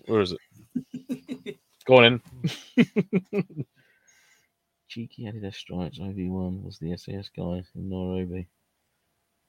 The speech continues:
Speaker 1: Oh, right. Yeah, yeah, yeah. Matey who single-handedly took them all with the,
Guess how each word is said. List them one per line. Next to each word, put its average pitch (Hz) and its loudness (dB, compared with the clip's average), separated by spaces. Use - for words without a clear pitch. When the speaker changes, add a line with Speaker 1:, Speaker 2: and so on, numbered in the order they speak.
Speaker 1:
Oh, 208 12
right. 208 10
Yeah, 180 8
yeah, 175 8
yeah. 175 8
Matey 151 6
who 139 8
single-handedly 139 4
took - -4
them 131 4
all 135 8
with 107 2
the, 107 8